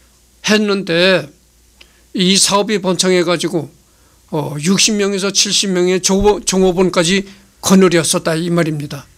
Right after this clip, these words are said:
근데 그것을 이제, 어, 다 처분해가지고 독립운동에 기부했다 이런 얘기입니다. 그때 그 미국인 부인이 굉장히 반대를 했으나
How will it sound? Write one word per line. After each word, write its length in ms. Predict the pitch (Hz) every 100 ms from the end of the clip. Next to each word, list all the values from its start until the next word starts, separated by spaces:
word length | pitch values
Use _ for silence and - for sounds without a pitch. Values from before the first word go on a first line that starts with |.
| _ _ _ -
근데 220 | 196 196
그것을 480 | 190 202 190 208 190
이제, 340 | 185 185 165 - _ _ -
어, 440 | 151 156 135 143 151
다 320 | - 170 175 170
처분해가지고 1000 | - 190 180 165 170 165 165 196 226 - _ _ _ -
독립운동에 720 | 190 214 208 214 196 202 196
기부했다 480 | 196 175 151 170
이런 240 | 160 156 147
얘기입니다. 400 | 143 156 131 - _
그때 360 | 196 156 202 202 - - - - -
그 240 | 185 180 170
미국인 760 | 175 220 226 196 233 208 196 202
부인이 380 | - 190 190 185
굉장히 380 | 196 196 190 180
반대를 400 | 165 165 175 160
했으나 440 | - 175 160 139